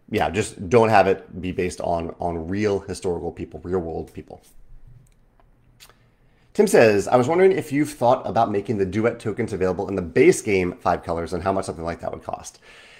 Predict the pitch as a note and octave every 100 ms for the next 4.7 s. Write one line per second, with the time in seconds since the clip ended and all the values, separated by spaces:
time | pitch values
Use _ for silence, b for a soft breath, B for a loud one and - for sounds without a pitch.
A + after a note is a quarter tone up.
0 | B B B C#3 F3 E3+ D3+ B2+ A#2+ A2
1 | A2+ A2+ G#2 G2+ F#2+ F2 E2 - E2+ D#2
2 | D#2+ D#2+ - - E2 D#2+ D#2 D#2 - _
3 | _ _ _ _ _ _ _ _ - -
4 | _ _ _ _ F2+ E2 -